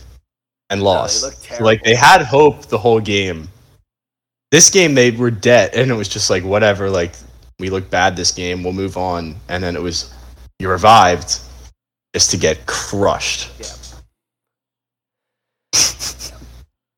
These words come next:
Speaker 2: Wow, the Buccaneers.
Speaker 1: I think every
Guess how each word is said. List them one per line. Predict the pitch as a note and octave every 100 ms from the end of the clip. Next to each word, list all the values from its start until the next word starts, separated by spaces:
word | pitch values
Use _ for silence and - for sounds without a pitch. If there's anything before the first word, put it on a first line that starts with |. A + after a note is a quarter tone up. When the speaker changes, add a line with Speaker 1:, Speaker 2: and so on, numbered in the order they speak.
| _ - - - - - - _
Speaker 2:
Wow, | - D#3 C#3
the | A2+
Buccaneers. | - E3 - A#2+
Speaker 1:
I | E3+
think | E3+
every | C3+ B2 A#2